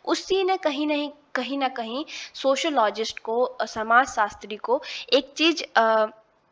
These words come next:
question करना, सोचना, society इस तरीके से change हो रही है तो क्यों हो रही है, Society नहीं हो रही है तो क्यों हो रही है, या society में जो changes हो रहे हैं वो किस लिए हो रहे हैं और किस पे किस प्रकार का influence या प्रभाव डाल रहे हैं, इसके बारे में सब कुछ सोचने पे मजबूर करती है।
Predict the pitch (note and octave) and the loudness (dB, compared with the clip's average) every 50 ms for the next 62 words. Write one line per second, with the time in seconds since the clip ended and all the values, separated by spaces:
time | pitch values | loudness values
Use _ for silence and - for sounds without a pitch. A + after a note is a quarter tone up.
0 | _ _ _ _ _ _ _ _ _ C#4+ D4 D#4+ D4 D5+ - E4 D#4+ D#4+ D#4 - | _ _ _ _ _ _ _ _ _ 2 2 2 2 -2 0 0 0 0 2 0
1 | C4 A3+ G#3+ A3 G#3+ A3 A3+ - - - C4+ C4+ C4+ C4+ - C#4+ C4 C4 A#3+ A3+ | -2 -2 0 -2 -4 -6 -6 -8 -4 -2 0 0 0 0 -2 -2 0 0 0 0
2 | G#3+ G3+ - - - - - - - - C4 - C#4 B3 A#3+ C4 B3+ C#4+ D4+ C#4 | -2 -4 -8 -16 -20 -20 -20 -16 -10 -8 -2 2 2 4 2 2 -2 -4 -6 -6
3 | - - C4+ B3+ C4 C#4 B3+ - - - C4 C4 C4+ C4+ C4 B3 A#3+ B3+ C4 C4 | -4 -4 -4 -4 -4 -6 -8 -8 -4 0 0 0 0 0 0 0 0 -2 -4 -4
4 | B3+ B3+ - A#3+ A#3+ A#3 A#3 A3 G#3 G3+ G#3 G3+ G3 G#3 G#3 - - - A#3+ A#3+ | -6 -8 -6 -4 -4 -4 -2 -4 -4 -4 -4 -6 -6 -6 -8 -8 -2 0 0 0
5 | A#3+ D4 C4+ B3+ A#3+ B3 C#4+ D4+ D#4+ D#4 D4+ C#4 C#4+ C#4+ C#4 C4+ C4 - A#3+ A#3 | 0 -4 -8 -8 -6 -4 -2 0 2 2 2 0 0 -2 -2 -4 -6 -6 -6 -4
6 | A3+ G#3+ G#3 G3+ G3 G3+ G3+ G3+ G3+ G3+ - - - - - - A#3+ C4+ C#4+ D4+ | -4 -2 -2 -4 -4 -6 -6 -4 -6 -6 -6 -8 -12 -12 -4 2 2 2 2 2
7 | C#4+ - D4 C4+ C4+ C4 D4 D4+ D#4 D4+ D4+ D4+ - - C#4 C4 C4 B3+ C#4 C#4+ | 4 6 6 6 6 2 0 -2 -2 -2 -2 -2 -2 -2 -2 -2 -4 -6 -8 -4
8 | C#4+ C#4+ C#4+ C#4+ C#4+ D4+ D4 D4 - C#4+ C#4 - - C#4+ C4+ C#4 C#4+ D4 C#4 C#4 | -2 -2 0 0 0 -2 -2 -4 -6 -8 -8 -8 -8 -8 -4 -2 -2 2 2 4
9 | C4 C#4+ D#4 E4 E4 - D#4+ D#4 - - - E4 E4 - E4 D4 - - C#4 - | 4 4 2 2 0 -4 -8 -10 -8 -4 -4 -4 -4 -4 -8 -10 -4 -4 -4 2
10 | - C4+ C4 C4+ C4+ D#4 - - C4 C4 B3 - C4+ C4 C4 C#4 C4+ - C#4 C4+ | 2 2 2 2 0 -4 -4 -2 -6 -6 -6 -6 -6 -6 -6 -6 -4 -6 -6 -2
11 | - B3 A3 A3 G#3+ A3 B3 C4+ C4 A#3+ G#3+ G#3 - G3+ G#3+ B3 D4+ - - - | -2 -4 -4 2 6 6 6 6 4 0 -2 -4 -8 -10 -10 -10 -10 -10 -14 -14
12 | - - - - D#4+ - - F4 F4 D#4 D4+ D4 D4 D4+ D4+ D#4+ D#4+ - D4+ C4 | -12 -14 -10 -10 -10 -6 -2 -2 2 4 4 4 4 2 -2 -4 -4 -4 -6 -8
13 | - - - D4 C#4+ - - - - - B3 B3+ B3+ B3 - - C4 C4+ C4 C4+ | -8 -10 -12 -12 -10 -10 -12 -12 -8 -2 -2 -2 -2 -2 -4 -4 -4 -4 -4 -4
14 | C4+ B3 G#3+ G3 G3+ G3 G3+ G3 F#3+ G3 F#3+ F3+ F#3 - - F#3+ F#3+ F#3+ F#3+ | -4 -4 -6 -6 -6 -4 -4 -4 -4 -4 -6 -8 -8 -8 -10 -10 -10 -10 -10